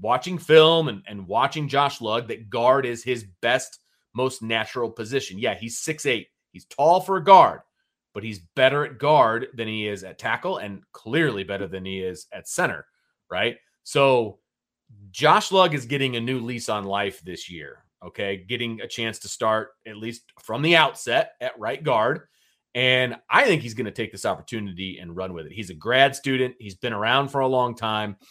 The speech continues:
He's gonna bring a veteran leadership to that line. I,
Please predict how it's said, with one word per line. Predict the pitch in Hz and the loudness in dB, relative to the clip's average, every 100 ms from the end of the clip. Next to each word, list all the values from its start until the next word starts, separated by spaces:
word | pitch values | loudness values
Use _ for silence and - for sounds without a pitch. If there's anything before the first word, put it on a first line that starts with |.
| _ | _
He's | - 107 | -10 -8
gonna | 117 101 | -6 -6
bring | 110 104 | -6 -6
a | 90 | -4
veteran | 101 127 143 131 | -2 2 2 0
leadership | 131 120 135 127 | -2 -4 -4 -4
to | 117 | 0
that | 120 113 | 2 2
line. | 110 113 117 113 110 - _ _ - | 0 0 0 0 -4 -10 _ _ -2
I, | 123 | -2